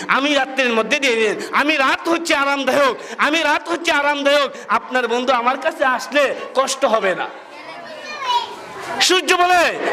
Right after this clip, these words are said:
"ও গো আল্লাহ, আমার কাছে আসলে আপনার বন্ধুর কোনো কষ্ট হবে না, আমি ইয়ে, রাত্রের থেকে আরো আরামদায়ক, আমি আরো বেশি আরামদায়ক।" দেখেন, যদি এক সপ্তাহ সূর্য না ওঠে, রাত যদি হয়ে থাকে,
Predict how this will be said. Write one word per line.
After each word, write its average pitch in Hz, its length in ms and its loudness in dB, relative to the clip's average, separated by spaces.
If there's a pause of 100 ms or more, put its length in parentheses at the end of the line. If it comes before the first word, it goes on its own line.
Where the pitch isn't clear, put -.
(120)
"ও 226 100 6
গো 233 120 2
আল্লাহ, 311 480 4 (260)
আমার 254 380 4
কাছে 330 280 2
আসলে 269 420 0 (240)
আপনার 247 440 2
বন্ধুর 247 300 0
কোনো 269 300 0
কষ্ট 269 260 2
হবে 277 240 4
না, 262 240 0 (200)
আমি 277 420 0 (680)
ইয়ে, 240 300 2 (360)
রাত্রের 302 440 2
থেকে 311 180 4
আরো 294 180 2
আরামদায়ক, 302 680 2 (680)
আমি 294 180 2
আরো 339 200 2
বেশি 440 340 2
আরামদায়ক।" 330 600 2 (600)
দেখেন, 277 380 2
যদি 269 220 2
এক 254 140 2
সপ্তাহ 269 380 2
সূর্য 262 300 0
না 254 160 4
ওঠে, 233 320 2 (240)
রাত 233 200 2 (220)
যদি 214 180 0
হয়ে 247 240 2
থাকে, 214 280 2